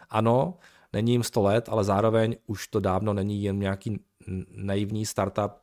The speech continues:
s prototypem z tři D tiskárny. Na úvod bych chtěl říct, že vznik Rivianu trochu spadá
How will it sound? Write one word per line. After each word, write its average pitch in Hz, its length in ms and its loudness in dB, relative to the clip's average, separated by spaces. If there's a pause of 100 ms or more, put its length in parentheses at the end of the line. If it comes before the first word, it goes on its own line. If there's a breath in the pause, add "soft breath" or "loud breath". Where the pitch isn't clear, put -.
(220)
s 90 400 -4
prototypem 98 760 -6
z - 80 -12
tři - 160 -10
D 101 100 -4
tiskárny. 92 520 -2 (1300 soft breath)
Na 127 100 2
úvod 165 160 8
bych 165 120 4
chtěl 131 400 6
říct, 156 240 0
že 143 240 4
vznik 135 200 -2
Rivianu 135 320 4
trochu 139 260 0
spadá 101 580 2